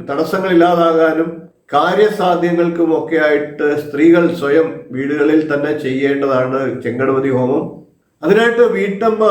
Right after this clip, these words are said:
സ്വയം കുളിച്ച് ശുദ്ധമായിട്ട് ശുഭവസ്ത്രങ്ങൾ ധരിച്ചുകൊണ്ട് തന്നെ, സാധാരണയായിട്ട് നമ്മളുടെ അടുപ്പിൽ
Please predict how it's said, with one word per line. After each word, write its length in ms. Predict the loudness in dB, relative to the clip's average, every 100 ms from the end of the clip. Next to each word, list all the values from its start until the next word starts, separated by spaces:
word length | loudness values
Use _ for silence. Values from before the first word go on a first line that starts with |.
| 0 2
സ്വയം 280 | 0 2 -4 -8 -10
കുളിച്ച് 320 | -2 0 0 -2
ശുദ്ധമായിട്ട് 720 | -2 2 2 4 2 2 -2 -4
ശുഭവസ്ത്രങ്ങൾ 720 | -2 0 2 0 -2 -2 0 0 0
ധരിച്ചുകൊണ്ട് 540 | -4 -4 -4 -2 0 0
തന്നെ, 220 | 0 -4 -6 -16 _ _ _
സാധാരണയായിട്ട് 840 | 0 2 2 2 2 2 2 2 0 0
നമ്മളുടെ 400 | 0 0 2 2 0 -2 -2
അടുപ്പിൽ 360 | 0 0 0